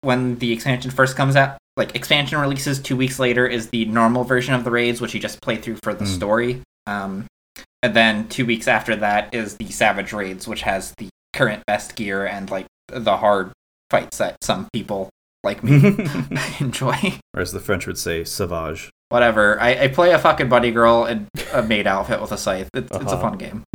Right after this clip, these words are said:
Speaker 1: <laughs> I know what I'm about.
Speaker 3: That's true. L-, live your truth. I have been, uh, m-, mostly watching more of the same mecha anime, still watching Voltes five, which still rips. Seventies super robot stuff just rules.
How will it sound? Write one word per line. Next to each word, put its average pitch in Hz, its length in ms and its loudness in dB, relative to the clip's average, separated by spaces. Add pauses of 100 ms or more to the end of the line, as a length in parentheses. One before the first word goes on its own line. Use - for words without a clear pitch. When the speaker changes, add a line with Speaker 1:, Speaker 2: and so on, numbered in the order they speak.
(140)
Speaker 1:
<laughs> - 1040 -8
I 135 100 2
know 127 100 6
what 127 140 6
I'm 123 100 4
about. 101 440 0 (220)
Speaker 3:
That's - 140 -16
true. 90 300 -10 (240)
L-, 101 160 -6
live 101 240 -4
your 90 80 -6
truth. 92 280 -8 (220)
I 98 140 -2
have 98 220 -8
been, 92 680 -6 (240)
uh, 92 580 -6
m-, 104 220 -8
mostly 120 500 0
watching 127 440 0 (160)
more 131 200 -2
of 123 60 -6
the 131 100 -2
same 131 300 -4
mecha 131 200 -4
anime, 127 400 -2
still 113 200 -8
watching 104 480 -4
Voltes 101 400 -4
five, 92 380 -2
which 98 140 -8
still 95 280 -6 (160)
rips. 90 460 -10 (180)
Seventies 90 480 -8
super 90 300 -12
robot 87 380 -10 (260)
stuff 87 280 -10 (120)
just 90 100 -14 (160)
rules. 85 320 -14